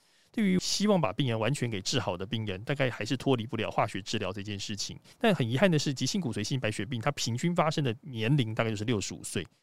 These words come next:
所以必须说急性骨髓性白血病还是一个老人家的疾病。那这些老人家有可能六十五岁，有可能七十岁，有可能甚至八十岁，那这些病人就比较没办法去完全的接受所谓的很强力的化学治疗，因为它的副作用太大了。有些病人，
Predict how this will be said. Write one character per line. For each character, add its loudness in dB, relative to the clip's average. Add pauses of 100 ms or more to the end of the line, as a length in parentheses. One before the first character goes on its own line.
(320)
所 2
以 4 (360)
必 2
须 2
说 6
急 -4
性 0
骨 0
髓 2
性 2
白 2
血 -4
病 -6
还 -4
是 -2
一 2
个 4
老 0
人 -4
家 0
的 0
疾 -6
病。 -10 (640)
那 6
这 4
些 6
老 8
人 0
家 4
有 4
可 0
能 -2
六 4
十 0
五 -8
岁， 0
有 0
可 -4
能 -4
七 -2
十 -2
岁， 0
有 2
可 0
能 -2
甚 0
至 0
八 2
十 -2
岁， 0 (480)
那 4
这 2
些 4
病 4
人 6
就 2
比 -6
较 4
没 6
办 4
法 2
去 -2
完 2
全 0
的 2
接 2
受 2
所 -6
谓 -4
的 -2
很 -4
强 -2
力 4
的 2
化 0
学 -6
治 -2
疗， -2
因 0
为 0
它 0
的 -2
副 -6
作 2
用 2
太 0
大 -2
了。 -6
有 -6
些 -2
病 -4
人， -8